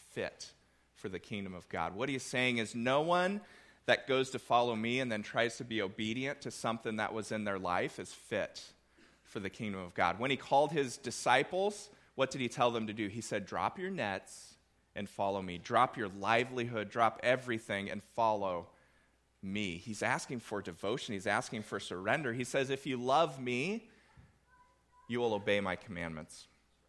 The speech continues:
See, like, are we tempted to make Jesus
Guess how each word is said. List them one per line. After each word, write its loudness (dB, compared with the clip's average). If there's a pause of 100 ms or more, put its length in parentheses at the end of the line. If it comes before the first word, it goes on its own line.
(1080)
See, 4
like, 8
are 6
we 4
tempted -2
to -10
make 0
Jesus -4